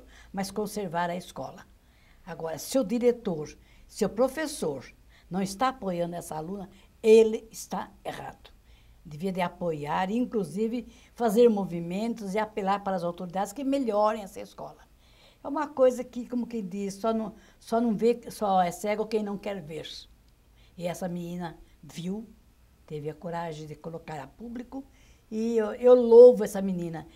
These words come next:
Eu espero que esse profe-, esses professores e esse diretor mudem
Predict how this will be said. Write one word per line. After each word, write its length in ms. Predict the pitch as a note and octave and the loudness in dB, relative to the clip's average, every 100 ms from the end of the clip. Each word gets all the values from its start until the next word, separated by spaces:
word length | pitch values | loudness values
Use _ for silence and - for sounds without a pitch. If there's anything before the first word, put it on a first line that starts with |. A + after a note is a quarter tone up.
| - | -10
Eu 80 | G#3+ | -4
espero 460 | C#4 - A3 G3+ G#3+ | -4 -2 -2 -2 -4
que 140 | B3 | -4
esse 180 | A#3 A3+ | -6 -6
profe-, 320 | G#3 F#3+ F#3 | -10 -12 -10
esses 220 | A3+ G#3 - | -8 -10 -10
professores 880 | F#3 - D#3 - F3+ A3+ F#3 - - - - | -14 -12 -16 -14 -12 -12 -14 -20 -20 -20 -8
e 80 | F#3+ | -6
esse 160 | F#3+ | -6
diretor 540 | F3 E3+ D#3+ G3 G3 G3 - - | -8 -10 -10 -6 -4 -6 -14 -8
mudem 540 | G3 C#4 G#3+ F#3 D#3 | 2 4 4 0 -6